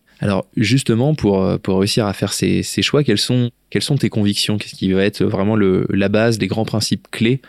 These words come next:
pour, euh, faire ces arbitrages en marketing et communication ?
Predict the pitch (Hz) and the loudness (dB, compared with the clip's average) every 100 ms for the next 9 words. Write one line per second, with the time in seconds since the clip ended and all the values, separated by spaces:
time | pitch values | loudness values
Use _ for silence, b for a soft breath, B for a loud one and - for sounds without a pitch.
0 | b _ 113 107 98 107 - 98 98 95 | b _ 0 2 0 -2 -2 0 0 -2
1 | - 101 98 95 98 - 101 98 95 92 | -2 -2 -2 -2 -4 -2 -2 -2 -2 -4
2 | 95 101 98 | -4 -4 -4